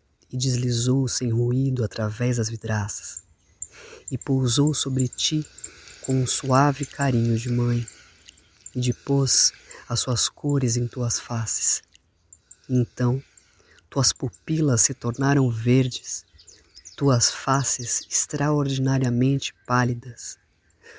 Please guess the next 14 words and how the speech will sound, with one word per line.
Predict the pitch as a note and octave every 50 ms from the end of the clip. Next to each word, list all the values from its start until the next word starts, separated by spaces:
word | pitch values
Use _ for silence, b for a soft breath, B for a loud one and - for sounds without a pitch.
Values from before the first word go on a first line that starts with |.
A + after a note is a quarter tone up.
| B B B _
Foi | - - C#3+ C3+
contemplando | - - D3 D3 C3+ - C#3+ C#3+ B2+ - - D3 D#3 E3+ F3+ F3 D#3+ C#3+
essa | B2+ - - C3
visitante | B2 C3 B2+ A#2+ B2+ A#2+ - _ - D3+ D#3 D#3 D3 C3 - A#2
que | - - C3+
os | A2+ -
teus | - - C#3 C3 B2 B2 A#2+
olhos | C3 B2+ C3 C3+ C3+ C3 C3 B2+ -
se | - -
dilataram | B2+ C3 B2+ A#2 A2 A2 - - B2+ B2 B2+ A#2+ A#2+
de | A#2 C3 A#2+
modo | A#2+ B2+ C3 B2+ A#2+ A#2+
tão | - _ - D3 D3
estranho, | C3+ - - - - - _ - C#3 C#3 C#3 C3 B2+ A#2+